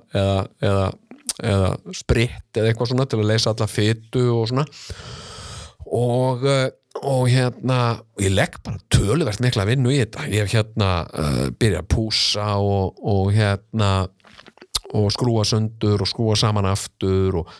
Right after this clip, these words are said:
taka burt alla ló og öll hár og öll óhreinindi og set síðan <clears throat> vélina saman og bóna hana síðan, af því þetta er náttúrulega litað járn og ég bóna þetta og konar nýjar perur og, og hérna,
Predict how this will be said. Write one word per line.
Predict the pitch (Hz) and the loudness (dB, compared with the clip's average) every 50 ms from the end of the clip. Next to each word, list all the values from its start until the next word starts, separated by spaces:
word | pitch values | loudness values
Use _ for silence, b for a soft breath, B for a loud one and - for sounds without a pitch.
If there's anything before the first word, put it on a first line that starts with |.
| B B - | B B -2
taka | 117 117 - 117 120 | 0 0 0 -2 0
burt | 127 117 107 - - 107 | 0 -2 -2 0 -2 -4
alla | 101 - 101 95 95 | -2 0 0 0 2
ló | 98 92 92 | 2 2 2
og | 101 101 101 98 95 92 98 | 2 0 0 0 0 0 0
öll | 95 - - - | -2 -4 -6 -4
hár | 101 98 98 92 95 95 92 98 | -2 0 0 2 0 0 2 2
og | 92 92 | 2 2
öll | 95 - - 65 | 0 0 -2 0
óhreinindi | 87 95 95 92 104 98 98 98 95 95 95 - - 85 92 95 95 95 90 | 0 0 0 0 2 2 4 2 2 0 -2 -4 -2 0 2 2 2 2 0
og | 85 82 B B B B B B - | 0 -2 B B B B B B -4
set | - 117 113 113 113 - | -2 0 0 0 0 0
síðan | - 123 117 113 104 107 - - _ _ _ _ 147 | 0 2 2 2 0 -2 -6 -14 _ _ _ _ 0
<clears throat> | 165 160 139 117 101 104 | 2 2 2 2 2 2
vélina | 107 117 117 117 110 101 92 | 2 2 2 0 0 -2 -2
saman | - - 113 117 127 127 123 123 123 - - | 0 0 0 2 2 2 0 0 -2 -2 -2
og | 113 107 113 113 - - _ - | -2 -2 -2 -4 -12 -12 _ -2
bóna | 120 120 127 135 131 117 92 80 - | 0 0 2 0 0 -2 -2 -4 -6
hana | - - - - | -8 -10 -6 -4
síðan, | - - - - 92 - - - | -2 -2 0 -2 -2 -4 -4 -6
af | - - 90 | -6 -4 -2
því | 90 85 82 | 0 0 0
þetta | - 101 101 | 2 2 2
er | 101 101 98 | 2 2 0
náttúrulega | 90 85 - - 85 78 78 76 73 95 B B B B B B B B - 95 | -2 0 0 -2 0 0 0 0 -2 -4 B B B B B B B B -4 -2
litað | 95 95 98 104 107 104 104 - _ 92 82 85 85 | 0 2 2 2 2 0 -2 -4 _ -2 0 0 0
járn | 85 87 92 95 - _ _ - - - | 0 0 0 -2 -6 _ _ -4 -2 0
og | 90 | 0
ég | 85 80 - | -2 0 0
bóna | 87 85 92 101 104 98 95 92 92 | -2 0 0 0 0 2 2 2 2
þetta | 90 - - 82 87 | 0 0 -2 -4 -4
og | 80 - | -2 0
konar | - 113 101 87 82 82 | 0 2 2 2 2 2
nýjar | 85 98 107 107 92 87 - - - - | 2 2 2 2 2 0 -2 -6 -2 -2
perur | - - 101 101 101 101 98 95 101 101 98 90 - 80 80 | -2 0 2 2 2 2 2 2 2 0 0 0 -2 -4 -4
og, | 80 B B B B B B B B B | -6 B B B B B B B B B
og | - - 85 87 90 95 92 | -6 -2 0 0 2 2 2
hérna, | 98 98 92 90 - _ 98 92 87 85 | 2 2 2 0 -2 _ -2 0 2 0